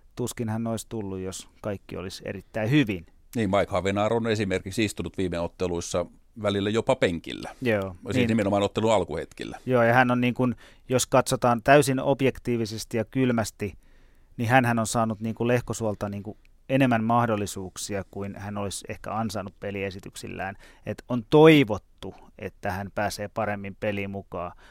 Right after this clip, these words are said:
Speaker 1: Mut samaan aikaan hal-, en halua olla mustavalkoinen. Hän on pelannut hyviä otteluita myös ja tekee edelleen jot-, joka kerta, kun on kentällä, niin jo-, o-, osan asioista erinomaisen hyvin.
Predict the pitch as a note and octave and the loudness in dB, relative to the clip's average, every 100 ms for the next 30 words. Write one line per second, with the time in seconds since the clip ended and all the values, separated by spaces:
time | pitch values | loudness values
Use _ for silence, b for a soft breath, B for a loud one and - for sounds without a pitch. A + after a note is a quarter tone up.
0 | b C#3 - F3+ E3 C3+ A2+ - F#2+ F2+ | b 2 10 10 12 8 6 0 -8 -2
1 | C3 C3+ D#3 D3 C#3 B2+ A#2+ B2 A#2+ - | 0 2 2 4 6 6 4 0 -4 -4
2 | G#2+ F#2 G2 - G2+ G#2 F#2 B2 C#3 A#2+ | -4 -4 -6 -6 -8 -8 -4 0 0 4
3 | D3 C3 B2 B2 C#3 D#3 C3+ A#2 A2 - | 6 6 4 -2 0 4 6 6 2 -2
4 | A2 G#2+ A2+ C#3 D3 A#2 - b b b | -4 -2 -2 4 4 4 -4 b b b
5 | A#2+ A2+ C3 - B2 C3 C#3 B2 B2+ A#2+ | -6 2 2 6 6 8 8 8 6 6
6 | B2+ - D3+ C3+ A#2+ C3 B2 A#2 A#2 G#2+ | 4 2 2 2 4 2 2 -2 -2 2
7 | B2+ A#2 G#2+ G#2+ G#2+ C#3+ C#3+ - _ - | 2 2 -2 -4 -6 2 2 2 _ -8
8 | A2 - - - - E3+ C#3+ C3 C3+ C#3 | -6 -4 -6 -4 2 6 6 6 4 4
9 | A2 - B2+ C#3+ B2+ G#2+ G2 G2 F#2+ G2 | -2 -2 2 4 4 2 -2 -4 -6 -8
10 | E2+ | -10